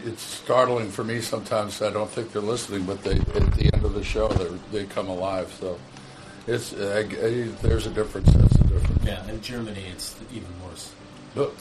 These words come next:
Speaker 2: <laughs> They, they're very quiet in Germany, but very appreciative at,
Speaker 1: Yeah.
Speaker 2: at the, at the end
Speaker 1: I,
Speaker 2: of the show.
Speaker 1: yeah, I don't speak German, so
Speaker 2: Yeah, yeah.
Speaker 1: I'm, I'm
Speaker 2: And
Speaker 1: sure I'll never do a play.
Speaker 2: I mean, but you don't really get off stage
Speaker 1: I'm not
Speaker 2: at
Speaker 1: off stage.
Speaker 2: all.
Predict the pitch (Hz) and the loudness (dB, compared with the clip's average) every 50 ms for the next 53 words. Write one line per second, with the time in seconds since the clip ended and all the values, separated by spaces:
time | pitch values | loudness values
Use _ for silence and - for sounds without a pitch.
0 | - - - - 269 - - - 208 - - - - 202 - - - 247 - - | -6 0 4 4 4 4 4 2 -4 -4 -4 -4 -4 -4 -4 0 0 0 0 0
1 | - - - - - - - - - 185 - - 147 143 165 160 156 - 170 170 | -2 -4 -4 -4 -4 -6 -8 -6 -2 -2 -2 -2 -2 -2 -2 0 0 0 0 0
2 | 170 160 151 - 160 160 151 143 135 131 117 143 143 139 135 131 131 131 120 - | 0 0 0 0 0 0 0 0 0 -2 -4 -4 -2 -2 -2 -4 -4 -6 -6 -6
3 | 143 143 143 143 143 - - 135 - - - 113 113 - 110 104 101 104 107 120 | -4 -4 -4 -4 -2 -2 0 0 0 -2 -4 -4 -6 -6 -6 -6 -6 -4 -2 2
4 | 131 135 127 123 117 113 113 - 117 117 117 117 110 - 113 110 110 110 113 120 | 6 6 8 8 6 4 2 -2 -4 -6 -6 -8 -10 -8 -6 -4 -2 0 2 2
5 | 123 120 101 110 104 107 117 120 117 101 101 107 104 110 110 101 - - - 107 | 2 0 -2 -4 -4 -2 0 0 0 2 0 0 -2 -2 -4 -4 -6 -8 -10 -10
6 | 101 - 98 98 104 107 98 90 85 - - - - 90 90 104 101 101 101 101 | -10 -8 -8 -6 -6 -6 -6 -8 -10 -12 -12 -12 -12 -10 -10 -8 -8 -10 -10 -12
7 | - - - - - - 98 107 107 - - - - - - - - 95 92 90 | -14 -16 -18 -18 -18 -18 -16 -16 -14 -14 -14 -2 2 4 4 4 2 -2 -6 -4
8 | - 165 156 - 95 - - 117 107 98 95 95 98 98 95 92 - 95 92 - | 0 0 0 0 0 0 2 4 4 4 4 2 0 -2 2 4 4 6 6 6
9 | - - - - - - - - - 143 143 139 131 120 110 127 147 202 233 - | 6 6 6 6 6 6 4 2 0 -2 -4 -4 -4 -4 -4 -2 0 0 0 0
10 | 117 117 120 135 156 165 156 135 123 101 113 110 - - - - - - - - | -2 -2 -2 0 2 2 2 2 0 0 0 -2 0 -2 -4 -6 -8 -10 -12 -10
11 | - - - - - 127 135 143 - - - 214 - 311 - 117 123 123 120 117 | -8 -8 -8 -8 -6 -4 -4 -4 -4 -6 -6 -6 -2 4 6 6 8 10 12 12
12 | 113 110 107 101 - - 107 101 101 98 107 107 104 - | 12 12 10 6 2 -2 -2 0 0 0 0 -2 -2 -4